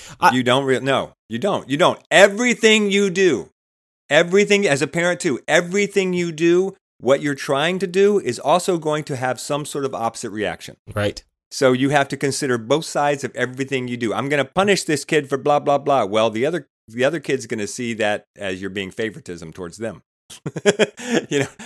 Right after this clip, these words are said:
Speaker 2: you know, there's, there's always an opposite reaction.
Speaker 1: Right. There's no, there's no action without consequence. There's no decision without disenfranchising someone.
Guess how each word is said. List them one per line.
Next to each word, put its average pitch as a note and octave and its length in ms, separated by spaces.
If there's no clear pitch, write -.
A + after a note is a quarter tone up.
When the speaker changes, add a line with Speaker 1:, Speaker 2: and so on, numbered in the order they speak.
Speaker 2:
you D3 80
know, C3+ 120
there's, C#3+ 200
there's D3 180
always G3+ 520
an F#3+ 100
opposite E3 480
reaction. G#2+ 600
Speaker 1:
Right. C3 260
There's D3+ 240
no, E3 320
there's C#3+ 260
no C#3 260
action C#3+ 420
without B2 260
consequence. D3+ 800
There's C#3 240
no D3+ 160
decision D#3+ 640
without B2+ 360
disenfranchising C#3 960
someone. D3 460